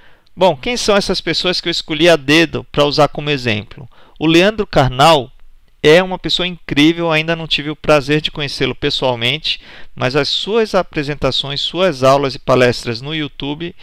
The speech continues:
é, são incríveis e causam grande transformação. Então, ele se tornou um dos grandes professores.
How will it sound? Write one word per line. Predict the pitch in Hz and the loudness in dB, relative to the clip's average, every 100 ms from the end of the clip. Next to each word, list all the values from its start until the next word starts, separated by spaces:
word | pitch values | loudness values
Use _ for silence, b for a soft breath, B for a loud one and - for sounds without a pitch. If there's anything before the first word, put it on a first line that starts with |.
| B B B - - | B B B -14 0
é, | 135 143 | 2 2
são | - - 160 180 _ _ | 0 -2 -2 -2 _ _
incríveis | 175 196 - 156 170 180 165 | -8 -4 2 4 4 2 -2
e | 170 | 0
causam | 160 160 165 147 | 2 2 -2 -4
grande | 147 208 196 | -2 -2 -4
transformação. | - 180 - 165 156 - 123 113 123 | -8 -6 -4 -2 -2 -2 -2 -2 -6
Então, | - 151 | -6 -4
ele | 180 196 | -4 -6
se | - | -10
tornou | - 185 180 | -8 -6 -6
um | 190 | -10
dos | 185 180 | -12 -4
grandes | 156 175 226 214 | 0 0 -2 -6
professores. | - 170 156 143 - 170 202 - | -10 -8 -6 -4 -4 -4 -6 -10